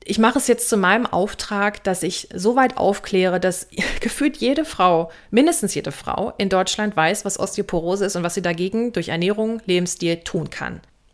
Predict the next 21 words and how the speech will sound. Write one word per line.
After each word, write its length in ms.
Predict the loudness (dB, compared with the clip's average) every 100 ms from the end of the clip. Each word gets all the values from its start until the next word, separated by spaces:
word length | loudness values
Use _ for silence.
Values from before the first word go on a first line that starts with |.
| _
Sprich, 420 | -10 -2 0 -2 -4
vernünftige 480 | 0 2 2 2 4
Ernährung, 760 | 4 6 6 4 2 0 -4 -10 _ _ 0
Bewegung, 680 | 2 6 6 6 4 2 -2 -2
Bewegung 400 | 0 2 0 -2
vor 140 | -4
allen 120 | -4
Dingen 220 | -6 -8 -12 _ -2
an 140 | 2 6
der, 320 | 6 4 2
an 120 | 4
der 180 | 4 4
Sonne, 400 | 4 4 4 0 -8 _ _ _ -8 0
ja, 160 | 0
für 120 | 2
die 120 | 0 0
Vitamin-D-Bildung, 920 | 0 0 0 2 2 4 2 2 -2 -8 -14 -12 0
aber 320 | 2 4 4
auch, 300 | 4 2 0
dass 300 | -2 -2 0
du 300 | 0 0 0